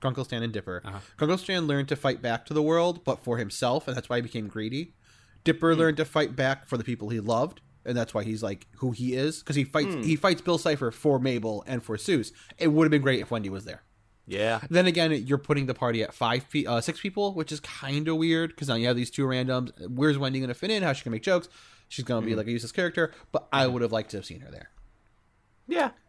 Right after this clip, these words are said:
Speaker 2: Yeah.
Speaker 1: 'Cause I think if you hear, like, Mabel and Wendy and Seuss all scream at one time and be like,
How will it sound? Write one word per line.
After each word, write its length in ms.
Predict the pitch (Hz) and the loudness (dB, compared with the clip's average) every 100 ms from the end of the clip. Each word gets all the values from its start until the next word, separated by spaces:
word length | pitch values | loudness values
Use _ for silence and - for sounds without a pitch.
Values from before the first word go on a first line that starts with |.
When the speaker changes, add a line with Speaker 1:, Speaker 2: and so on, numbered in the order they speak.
| _ _ | _ _
Speaker 2:
Yeah. 140 | 190 160 - _ | -6 -6 -8 _
Speaker 1:
'Cause 120 | - 156 | 0 4
I 100 | 151 | 4
think 240 | 180 175 | 2 -2
if 140 | 160 | 0
you 100 | 165 | 2
hear, 240 | 151 151 143 | 4 4 4
like, 240 | 135 - _ _ _ _ _ - | 2 -2 _ _ _ _ _ -4
Mabel 680 | 131 143 143 143 135 120 - _ _ _ - | 0 4 4 4 4 0 -6 _ _ _ -2
and 160 | 135 | 0
Wendy 300 | 131 127 127 | 2 2 0
and 120 | 120 120 | -2 -2
Seuss 260 | 143 131 | 0 0
all 140 | 131 131 | 2 2
scream 220 | 147 135 | 2 2
at 40 | |
one 120 | 127 | 0
time 160 | 156 143 | 0 0
and 80 | 123 | 2
be 80 | 120 | 0
like, 260 | 107 - | 0 -6